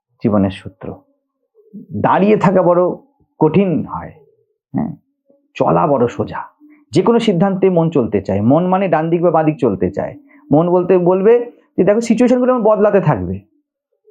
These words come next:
ঠিক আছে? এটাও মনের চালাকি। ঠিক আছে? আমি তো আমার মতো দাঁড়িয়ে আছি। তো ইনসেনসিটিভ ব্যক্তি দাঁড়িয়ে থাকতে পারে।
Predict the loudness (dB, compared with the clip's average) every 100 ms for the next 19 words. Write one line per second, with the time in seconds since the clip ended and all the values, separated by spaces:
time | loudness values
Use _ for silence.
0 | -2 0 0 -4 -12 _ _ -2 0 2
1 | 0 2 2 2 -2 -2 -4 -6 -20 _
2 | _ _ _ _ 0 0 0 -4 -10 _
3 | -20 -20 -12 -2 -2 0 0 0 0 0
4 | 0 0 0 -2 -6 -12 -20 _ _ _
5 | 0 2 2 0 2 0 0 0 0 -2
6 | -6 -8 -10